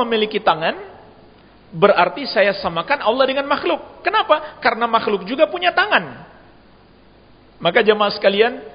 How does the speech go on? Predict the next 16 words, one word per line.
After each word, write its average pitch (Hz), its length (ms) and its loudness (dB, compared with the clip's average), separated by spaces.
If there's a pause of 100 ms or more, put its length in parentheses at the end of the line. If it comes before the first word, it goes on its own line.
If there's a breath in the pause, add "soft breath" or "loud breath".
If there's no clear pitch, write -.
(160)
minimal 208 480 2
ada 208 240 4
dua 226 240 2
bantahannya. 185 720 0 (560 soft breath)
Yang 233 240 0
pertama, 262 640 0
Allah 285 400 4
sendiri 330 400 -2
telah 302 240 2
menegaskan 302 720 0
dalam 277 160 4
Al-Quran, 254 1040 2
"Laisa 247 480 4
kamitslihi 226 640 -2
syai'un 320 800 0
wa 190 180 6